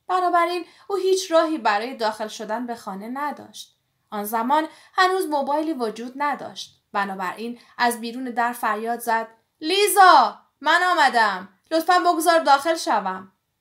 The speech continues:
در نهایت پنجره‌ای را باز کردم تا به او اطلاع دهم که می‌دانم به خانه بازگشته، اما باید امشب جای دیگری برای ماندن پیدا کند. جان اصلاً باورش نمی‌شد.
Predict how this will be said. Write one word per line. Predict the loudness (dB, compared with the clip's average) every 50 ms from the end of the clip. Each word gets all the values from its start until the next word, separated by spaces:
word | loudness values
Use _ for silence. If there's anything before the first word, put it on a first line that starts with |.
| _ _ -6
در | -4 -4 -4 -2
نهایت | -4 -8 -8 -8 -8 -8 -6 -6 -6 -8 -6
پنجره‌ای | -6 -6 -4 -4 -4 -8 -8 -8 -8 -6 -6
را | -6 -4
باز | -4 -6 -6 -6 -8
کردم | -8 -8 -8 -8 -8 -10 -12 -14 -16 _ _ _ _ -6
تا | 0 0 0
به | 0 0
او | -4 -4 -4 -8
اطلاع | -8 -10 -8 -8 -6 -4 -4 -4
دهم | -4 -6 -6 -6 -8 -10
که | -10 -10 -10
می‌دانم | -6 -4 -4 -2 0 0 0 0 0 -6 -10 -10
به | -12
خانه | -12 -10 -10 -10 -10 -10
بازگشته، | -8 -8 -8 -8 -8 -10 -12 -12 -12 -12 -14 -14 -16 -16 _ _ _ _ _ -2
اما | 0 0 0 0 -2
باید | -2 0 0 0 0 -2
امشب | -8 -10 -10 -6 -6 -6 -4 -4
جای | -6 -8 -8 -8
دیگری | -10 -12 -8 -6 -6 -6 -4 -4
برای | -2 -2 -2 -2 -4
ماندن | -8 -10 -10 -10 -10 -8 -10 -10 -10
پیدا | -10 -12 -12 -10 -10 -12 -14
کند. | -14 -18 -18 -18 -20 -20 _ _ _ _ _ _ _ _ _ _
جان | -4 -2 0 0 -2 -4 -8 -16 _ _ _ _ -4
اصلاً | -4 -2 -2 -4 -6 -6 -6 -6 -4 -2 -2
باورش | -2 -2 -4 -6 -8 -8 -8 -10 -12 -12
نمی‌شد. | -14 -14 -16 -16 -16 -16 -16 -16 -20 _ _